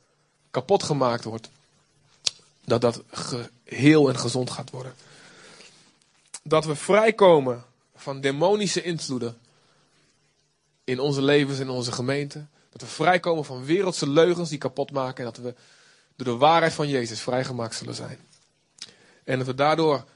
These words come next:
kracht zullen hebben ook om te getuigen. Dat de kracht van God kan komen. Dat niks op het gebied van onze seksualiteit daarin belemmering kan zijn. Zodat de wereld de opwekking kan meemaken die God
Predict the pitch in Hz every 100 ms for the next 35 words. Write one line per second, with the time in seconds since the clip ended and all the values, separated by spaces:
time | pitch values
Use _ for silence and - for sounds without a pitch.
0 | _ - 170 220 - - 143 120 117 113
1 | 110 113 - _ _ _ _ _ - 135
2 | 127 127 127 151 156 151 120 123 165 190
3 | - 175 160 165 - 143 135 131 127 127
4 | 117 - _ _ - 139 170 170 143 139
5 | 143 - 139 127 123 147 - 135 131 135
6 | 127 - - _ - _ _ _ _ -
7 | 127 123 123 131 143 139 131 123 123 120
8 | 127 131 139 160 190 143 120 - - _
9 | _ _ _ - 127 - 147 143 131 120
10 | 120 120 120 120 117 107 - 113 _ _
11 | _ _ _ - 123 110 123